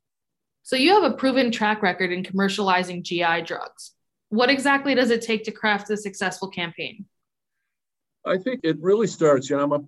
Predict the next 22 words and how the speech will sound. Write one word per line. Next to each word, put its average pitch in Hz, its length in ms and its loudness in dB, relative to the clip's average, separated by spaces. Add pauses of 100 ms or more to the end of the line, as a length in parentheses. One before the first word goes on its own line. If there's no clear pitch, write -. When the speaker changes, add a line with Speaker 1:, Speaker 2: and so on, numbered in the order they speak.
Speaker 2:
a 147 60 -4
big 202 320 -4
champion 120 1000 -2
of 98 540 0
understanding 117 720 -2
patient 110 420 -4
and 92 100 -18
physician 98 520 -8
insights. 87 640 -6
And 123 80 0
I 127 80 2
know 160 200 2
that 120 220 4
term 113 360 -4
gets 98 200 -10
thrown 101 240 -2
around 95 360 -2
a - 20 -2
lot, 120 320 2 (480)
but 135 160 2 (140)
for 139 120 -2
me, 139 580 0